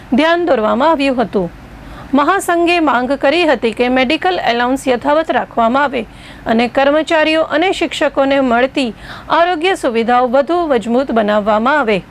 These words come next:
મહાસંઘે સરકાર સમક્ષ ફરિયાદ નોંધાવી હતી કે મેડિકલ ખર્ચની સ્થિતિમાં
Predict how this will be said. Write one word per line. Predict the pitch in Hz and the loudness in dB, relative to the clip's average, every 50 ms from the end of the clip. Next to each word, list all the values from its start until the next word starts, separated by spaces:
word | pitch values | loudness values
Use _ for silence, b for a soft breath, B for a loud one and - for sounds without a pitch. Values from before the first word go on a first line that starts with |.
| - - - - B B B B B B B B - | -20 -20 -20 -20 B B B B B B B B -2
મહાસંઘે | 247 262 254 320 359 381 - - 262 226 226 214 247 254 | 0 2 2 2 0 0 -2 -2 -2 -2 0 0 0 -2
સરકાર | 254 - 277 262 - - 320 330 339 | 0 0 -2 -2 0 0 0 0 0
સમક્ષ | 320 - 269 226 220 233 - - - | 0 -4 -2 -2 -2 -2 -4 -8 -2
ફરિયાદ | - 277 294 302 339 349 269 | -2 0 2 2 0 0 0
નોંધાવી | 254 233 208 208 233 254 262 311 311 | -2 -2 0 0 0 0 2 0 0
હતી | 277 254 185 - 233 208 196 | 0 -2 -2 -2 -4 -4 -2
કે | - - 226 226 226 B B B B B B B B - | -2 -2 -2 -2 -2 B B B B B B B B 0
મેડિકલ | 294 339 339 359 349 - 381 381 | 0 2 2 0 0 0 -2 -2
ખર્ચની | 349 - 294 262 233 233 - 277 254 262 262 262 | -2 0 0 0 0 0 -2 -2 0 0 0 -2
સ્થિતિમાં | - - 285 269 226 - 330 339 320 285 226 185 | -2 -2 -2 -2 0 0 0 0 2 0 0 -2